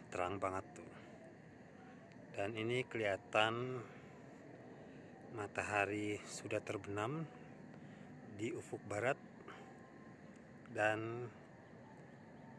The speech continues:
kelihatan awan mulai gelap. Kita lihat awan di atas nih, tuh. Tapi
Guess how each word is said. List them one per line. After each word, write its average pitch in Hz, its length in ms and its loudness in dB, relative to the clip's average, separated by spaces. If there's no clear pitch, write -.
kelihatan 107 640 6
awan 104 320 8
mulai 113 640 2
gelap. 101 240 8
Kita - 320 2
lihat 104 240 8
awan 98 320 6
di 98 80 2
atas 95 320 2
nih, 120 320 0
tuh. 90 320 -2
Tapi 117 560 2